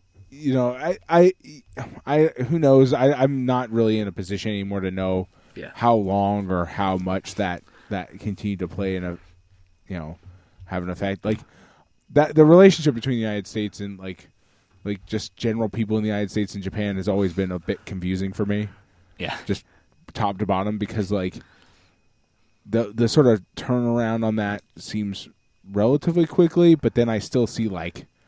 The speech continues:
Speaker 1: like, I was literally on the internet the other day, and I had, I saw a bunch of assholes having a conversation about whether or not, uh, like,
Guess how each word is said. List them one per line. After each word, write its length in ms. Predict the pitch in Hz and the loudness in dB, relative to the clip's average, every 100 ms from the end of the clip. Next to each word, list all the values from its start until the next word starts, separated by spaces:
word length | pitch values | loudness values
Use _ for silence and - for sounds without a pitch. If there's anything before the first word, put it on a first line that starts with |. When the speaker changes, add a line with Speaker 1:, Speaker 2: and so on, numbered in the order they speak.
| _ _ _ _ _ - | _ _ _ _ _ -6
Speaker 1:
like, 140 | 151 | 0
I 120 | 151 | 2
was 220 | 190 185 190 | 4 6 8
literally 320 | 208 202 190 | 8 10 8
on 100 | 190 | 6
the 80 | 180 | 2
internet 420 | 165 185 147 123 - | 2 2 2 0 0
the 120 | 123 | 2
other 120 | 120 117 | 4 4
day, 260 | 113 110 107 | 2 0 -2
and 140 | 127 | -2
I 60 | 131 | 0
had, 280 | 143 143 131 | 2 2 2
I 100 | 135 | 4
saw 260 | 151 139 | 8 8
a 40 | 120 | 8
bunch 200 | 151 143 | 4 4
of 80 | 127 | 0
assholes 500 | 139 147 - 127 120 | 0 -2 -2 -4 0
having 240 | 131 117 113 | -2 0 -4
a 60 | |
conversation 540 | 120 131 123 131 131 127 | -2 -4 -2 -4 -6 -4
about 180 | 113 | -4
whether 220 | 113 123 120 | -2 -2 -2
or 40 | |
not, 240 | 117 113 - _ - | -4 -6 -10 _ -8
uh, 280 | 101 98 92 _ - - _ _ _ - | -6 -6 -8 _ -20 -20 _ _ _ -2
like, 260 | 110 98 | -2 -2